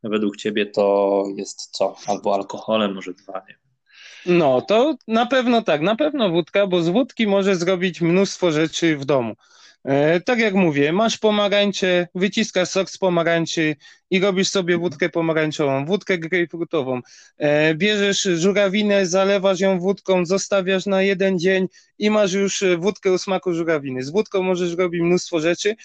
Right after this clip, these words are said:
Speaker 2: a poza tym, wiesz, jakiekolwiek soki tego możesz zmieszać. Ja, jak nie miałem z czego robić drinków, a byłem na jednych urodzinach, to zobaczyłem, co tam mają w szafkach, patrzę, mają herbaty owocowe, no to lecimy. I z herbatami owocowymi, normalnie zaparzana herbata,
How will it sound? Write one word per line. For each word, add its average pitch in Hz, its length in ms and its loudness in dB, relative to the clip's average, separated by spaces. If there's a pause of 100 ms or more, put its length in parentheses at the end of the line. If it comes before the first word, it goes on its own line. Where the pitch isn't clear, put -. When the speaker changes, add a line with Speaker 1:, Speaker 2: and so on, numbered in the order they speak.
(260)
Speaker 2:
a - 120 -2
poza 233 280 2
tym, 220 200 0
wiesz, 170 220 0
jakiekolwiek 214 600 0
soki 196 320 -2
tego 190 280 0
możesz 175 300 0
zmieszać. 170 460 -4
Ja, 190 280 2
jak 185 200 -2
nie 180 140 -2
miałem 185 480 0
z - 140 -6
czego 196 240 -2
robić 165 280 -4
drinków, 170 440 -4
a 156 80 2
byłem 170 260 0
na 165 100 0
jednych 160 220 0
urodzinach, 151 560 0 (600)
to 226 400 4 (180)
zobaczyłem, 196 600 0
co 208 120 -2
tam 190 180 0
mają 175 300 2
w 151 60 -10
szafkach, 202 420 0
patrzę, 202 300 0
mają 190 260 2
herbaty 196 520 -2
owocowe, 127 500 -6
no 151 140 -2
to 202 140 -2
lecimy. 208 520 0 (340)
I 156 80 -2
z - 80 -2
herbatami 202 600 2
owocowymi, 170 640 0
normalnie 175 480 2
zaparzana 165 560 0
herbata, 160 560 0